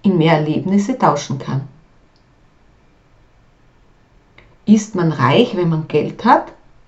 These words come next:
oder ist man jetzt reich, wenn man Zeit hat? Im Westen haben wir uns noch für das Geld entschieden.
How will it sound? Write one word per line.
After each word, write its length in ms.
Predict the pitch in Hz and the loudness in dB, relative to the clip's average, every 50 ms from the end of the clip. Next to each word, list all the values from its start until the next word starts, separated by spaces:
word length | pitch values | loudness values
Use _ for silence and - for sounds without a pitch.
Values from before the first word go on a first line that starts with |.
| - - | -4 -2
oder 200 | 247 - 254 - | 0 2 4 4
ist 280 | - 240 208 - - | 4 4 2 2 2
man 160 | 226 220 214 | 4 4 4
jetzt 300 | 202 202 202 - - - | 4 4 2 -2 -6 -4
reich, 340 | 165 165 160 156 160 160 - | -2 2 2 2 0 -2 -4
wenn 180 | - 170 165 160 | -4 -2 -2 0
man 200 | 160 156 160 - | 0 -2 -4 -8
Zeit 400 | - - 131 - - - - - | -8 -8 -6 -6 -8 -10 -12 -12
hat? 140 | - - - - - _ - 494 - 494 440 - _ 508 508 494 494 494 494 480 _ _ _ _ _ _ 523 494 - - - - _ _ _ _ _ _ _ _ _ _ - | -14 -14 -14 -20 -20 _ -20 -20 -20 -20 -20 -20 _ _ -20 -20 -20 -20 -20 _ _ _ _ _ _ _ _ -20 -20 -20 -20 -20 _ _ _ _ _ _ _ _ _ _ -4
Im 140 | 185 170 | -2 0
Westen 380 | 160 160 233 247 - - 302 285 | 4 4 4 4 4 0 -2 2
haben 300 | 294 277 269 262 269 247 | 4 4 6 8 8 8
wir 120 | 254 254 | 6 6
uns 200 | 247 247 240 - | 4 4 2 2
noch 220 | - 233 226 220 - | 2 2 2 2 0
für 120 | - 226 | -2 0
das 220 | 208 220 214 - - | 0 0 0 0 0
Geld 320 | 180 180 170 165 - - | 0 0 0 0 -4 -8
entschieden. 500 | 143 143 - - 156 139 135 143 - | -10 -10 -10 -8 -6 -6 -6 -6 -8